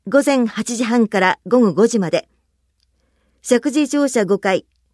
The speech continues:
二月十六日木曜日から二十八日火曜日まで。東大泉中央地域集会所。二月十六日木曜日と十七日金曜日。早宮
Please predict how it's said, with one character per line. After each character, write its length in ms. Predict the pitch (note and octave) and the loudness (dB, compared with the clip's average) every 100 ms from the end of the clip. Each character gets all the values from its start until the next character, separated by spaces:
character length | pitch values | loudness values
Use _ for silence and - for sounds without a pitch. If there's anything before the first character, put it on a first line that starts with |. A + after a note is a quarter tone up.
| _ _ _ - | _ _ _ 0
二 100 | A#3 | 2
月 260 | C#4 C4+ | 2 -2
十 220 | G#3+ C4+ | -2 2
六 220 | B3+ B3 B3+ | 2 2 0
日 260 | B3 - | -2 -2
木 220 | A3+ A3+ | -2 0
曜 160 | C#4 C4 | 2 2
日 120 | A3 | 0
か 100 | G#3+ | -2
ら 180 | G3 - _ - | -2 -2 _ -4
二 140 | A#3+ | -2
十 220 | C4 C4+ A#3 | 2 2 0
八 300 | G3+ G#3 A3 | -2 -4 -2
日 220 | G#3+ - | -2 -2
火 120 | G#3 | -6
曜 240 | A3+ B3+ | 2 2
日 100 | G3+ | 4
ま 120 | F3+ E3 | 0 0
で。 180 | - _ _ _ _ _ _ _ _ _ _ | -4 _ _ _ _ _ _ _ _ _ _
東 400 | A#3+ C4+ C#4+ C4 | -2 -2 -2 -2
大 140 | C#4+ | -2
泉 340 | C#4+ A3+ G#3 G3+ | 0 0 0 0
中 260 | - B3+ | -2 0
央 200 | C#4 C4 | 2 2
地 220 | B3 C#4+ C4 | 0 -2 -2
域 180 | F#3+ | -4
集 220 | - A3 G#3+ | -6 -4 -2
会 240 | G3+ F#3 | -2 0
所。 200 | F3 - _ _ _ _ _ _ _ - | -2 -4 _ _ _ _ _ _ _ -2
二 100 | A#3 | 0
月 280 | C#4 C#4 G#3+ | 0 -2 -4
十 200 | C4 B3+ | 0 2
六 220 | B3+ B3+ | 0 0
日 260 | A#3+ - | -2 0
木 240 | A#3 A3+ C4 | 0 0 2
曜 180 | C#4 A3+ | 2 2
日 140 | G#3 | 0
と 220 | F#3 F#3 _ _ - | -2 -2 _ _ -14
十 320 | D#3 A#3 C4+ B3+ | -2 2 4 2
七 240 | C4+ C#4 | 0 0
日 240 | A3+ - | -2 -4
金 220 | - A#3 A#3 | -2 0 2
曜 200 | A3+ F3+ | 2 2
日。 160 | D#3 _ _ _ _ _ _ _ _ _ _ _ | -4 _ _ _ _ _ _ _ _ _ _ _
早 240 | A3 C4+ C#4+ | 2 4 4
宮 320 | A#3+ F#3 | 0 0